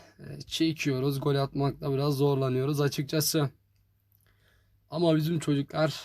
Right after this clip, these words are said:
üzdünüz be çocuklar. Şampiyonlar Ligi'ni kazanacak kadroyu kurmuştuk biz ya. Ya Inter'li, Gladbach'lı gruptan namalip çıkıp yani bu şekilde elenmek üzücü oldu ki deplasmanda galibiyeti almışken.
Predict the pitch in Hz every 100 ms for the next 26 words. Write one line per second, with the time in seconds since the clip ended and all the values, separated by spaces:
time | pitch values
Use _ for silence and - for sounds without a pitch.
0 | - _ _ _ _ _ _ _ _ -
1 | - 190 156 160 160 139 151 147 135 123
2 | - 127 - 135 156 147 180 196 208 190
3 | 156 160 151 160 185 175 151 165 170 160
4 | 139 - 147 165 165 151 139 151 135 113
5 | 120 117 123 - _ _ _ _ _ _
6 | _ _ - - 180 165 175 160 147 156
7 | 156 - _ - 139 165 165 165 147 135
8 | 160 165 160 143 147 165 156 143 127 -
9 | - 139 - - _ _ _ - - 139
10 | 147 - 160 156 147 151 151 151 147 -
11 | 127 135 139 156 139 156 156 143 139 -
12 | 151 - 160 147 131 135 147 143 139 135
13 | 151 139 147 139 - 139 117